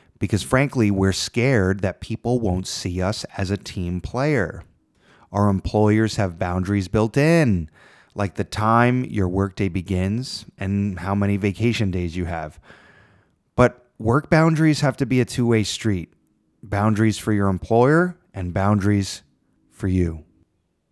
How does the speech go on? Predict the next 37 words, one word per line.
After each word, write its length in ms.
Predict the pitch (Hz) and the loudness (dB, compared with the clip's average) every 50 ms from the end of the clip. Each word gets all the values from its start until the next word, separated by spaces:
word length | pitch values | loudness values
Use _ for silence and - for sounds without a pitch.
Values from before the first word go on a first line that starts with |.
| _ _ _ _ _ _ _ _ _ _ _ _ _ - | _ _ _ _ _ _ _ _ _ _ _ _ _ -4
I 120 | - 123 | -2 -2
get 240 | 123 104 123 123 123 | 0 0 0 0 0
it. 100 | 117 101 | 0 -2
It 140 | 98 113 107 | -2 -6 -4
can 160 | - 143 123 | -4 -2 -2
be 100 | 113 104 | 0 0
really 380 | 98 101 104 107 110 110 113 107 | 0 2 2 2 2 2 0 -2
hard 320 | 87 90 107 104 101 92 | -2 0 0 0 0 0
to 100 | - 98 | -4 -8
tell 260 | - - - 101 98 | -10 -6 -4 -4 -4
someone 380 | 92 - - 101 95 95 92 92 | -4 -4 -6 -4 -4 -4 -4 -4
what 160 | 92 92 90 | -4 -6 -6
you 140 | 87 92 90 | -6 -8 -8
need. 360 | 85 87 85 82 82 - - _ _ _ _ _ _ _ _ _ - | -8 -8 -8 -10 -12 -14 -18 _ _ _ _ _ _ _ _ _ -10
In 100 | - 110 | -8 -4
fact, 260 | - - 120 113 - | 2 2 2 2 0
it 140 | - 123 101 | -4 -8 -6
takes 260 | - 117 117 110 - | -4 -4 -4 -2 -2
a 60 | 131 107 | -2 -2
lot 320 | 101 104 104 104 104 107 | 0 0 2 2 2 0
of 140 | 101 - - | 0 -4 -4
courage 540 | - 113 104 95 90 85 80 - - - - | -4 -2 -2 -2 -2 -6 -10 -12 -14 -12 -10
to 120 | - 104 | -8 -8
stand 320 | 92 - - 110 101 98 95 | -6 -4 -2 -2 -2 0 -2
up 160 | 98 92 - | -2 -4 -4
and 100 | 98 90 | -8 -8
say, 440 | 82 - - 98 92 92 92 87 - _ _ _ _ _ _ - | -8 -6 -4 -4 -4 -4 -6 -8 -10 _ _ _ _ _ _ -8
"This 340 | 92 95 131 151 147 - - | -2 0 2 2 2 2 2
is 400 | 127 117 117 131 139 - 110 95 | 2 2 2 0 -2 -6 -4 0
the 100 | 113 104 | 0 0
way 340 | 87 90 87 85 87 92 98 | 0 0 -4 -4 -4 -4 -4
that 140 | 95 101 | -4 -4
I 100 | 95 92 | -2 -4
want 240 | 92 85 90 85 85 | -4 -4 -6 -6 -6
to 60 | 90 | -6
be 120 | 90 107 107 | -6 -8 -8
treated." 520 | - - - 151 160 131 104 80 71 - | -6 -4 -2 0 0 0 -2 -4 -8 -16